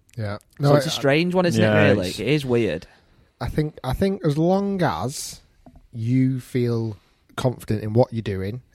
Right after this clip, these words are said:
Speaker 1: i e you're not, you're not doing something against your own will, I, via creating content, and you're comfortable with doing that, like Paige spoke about it a m-, number of times, being more confident dressing the way she does, and there's nothing wrong with that.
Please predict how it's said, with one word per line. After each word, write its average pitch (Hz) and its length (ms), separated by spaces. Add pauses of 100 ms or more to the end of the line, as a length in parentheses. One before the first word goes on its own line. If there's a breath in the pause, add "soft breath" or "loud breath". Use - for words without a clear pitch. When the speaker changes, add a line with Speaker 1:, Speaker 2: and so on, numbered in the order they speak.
(160)
Speaker 1:
i 110 160
e - 40
you're 107 300
not, 117 220
you're 123 120
not 147 120
doing 139 180
something 127 340
against 131 420
your 135 120
own 135 220
will, 104 280 (600)
I, 104 160
via 104 320 (140)
creating 113 320
content, 95 600
and 107 140
you're 107 100
comfortable 139 440
with 123 100
doing 135 280
that, 123 220
like - 180
Paige 120 260
spoke 113 260
about 110 320
it - 60
a 107 40
m-, 113 160
number 135 240
of 135 60
times, 110 320
being 104 240
more 117 160
confident 120 600
dressing 110 320
the 104 60
way 98 120
she - 120
does, 101 180
and 127 80
there's 120 280
nothing 120 240
wrong 127 220
with 117 140
that. - 260